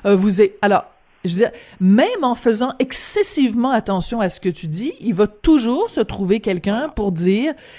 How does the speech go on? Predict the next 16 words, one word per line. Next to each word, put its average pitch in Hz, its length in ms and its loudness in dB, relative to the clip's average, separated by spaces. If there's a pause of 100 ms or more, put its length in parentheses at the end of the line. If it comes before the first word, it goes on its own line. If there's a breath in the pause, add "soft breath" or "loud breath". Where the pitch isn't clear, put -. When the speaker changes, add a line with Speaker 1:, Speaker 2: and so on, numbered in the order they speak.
(140)
Speaker 1:
Ben, 185 100 2
t'as 196 120 0
pas 233 160 -2
d'affaire 226 440 2
à 180 100 0
dire 156 260 -6
ça. » 160 240 -10 (300)
Et 202 120 2
t-, 180 160 0
donc, 247 280 0 (420 loud breath)
t-, 214 180 4
t'es 240 180 2
en 240 80 2
terrain 240 280 0
explosif 262 580 -2
constamment. 311 400 -4